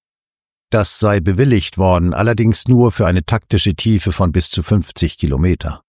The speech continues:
Das sei etwas anderes als die strategische Tiefe von mehreren hundert Kilometer bis nach Moskau oder Sibirien.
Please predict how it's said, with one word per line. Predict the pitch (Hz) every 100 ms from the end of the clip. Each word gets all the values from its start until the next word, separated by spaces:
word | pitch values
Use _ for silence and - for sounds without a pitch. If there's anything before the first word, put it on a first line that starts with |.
| _ _ _ _ _ _ -
Das | 117
sei | - 104 98
etwas | 82 90 -
anderes | 87 120 104 90 82 -
als | 78 73
die | - 76
strategische | - 82 - 104 92 90
Tiefe | 78 110 113 104
von | 87 80
mehreren | 76 95 92 85 73
hundert | 110 135 95
Kilometer | - 87 80 90 90 107
bis | 87 -
nach | 76
Moskau | 71 92 - - 71
oder | 67 67
Sibirien. | 64 76 101 90 - - 62